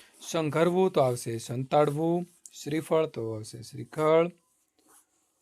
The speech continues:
માદળિયું, ત્યાર પછી પહેરણ તો કપડાં અને પથ્થર તો પણકો. નીચેના શબ્દોનો અર્થ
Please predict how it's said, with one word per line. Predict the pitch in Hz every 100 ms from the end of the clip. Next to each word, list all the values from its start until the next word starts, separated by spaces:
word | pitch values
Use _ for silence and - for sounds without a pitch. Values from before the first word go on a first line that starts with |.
| _ _ -
માદળિયું, | 139 143 151 160 170 175 180 180 185 _ _ _ _
ત્યાર | 147 127
પછી | 117 120 135
પહેરણ | 143 143 147 143
તો | 117
કપડાં | - 123 151 170 175
અને | 160 127
પથ્થર | 135 135 135
તો | 113 107
પણકો. | - 113 101 - - 95 104 _ _ _ _ _ _ _ 135
નીચેના | 156 165 175 175
શબ્દોનો | 165 151 139 156 156
અર્થ | 147 143 139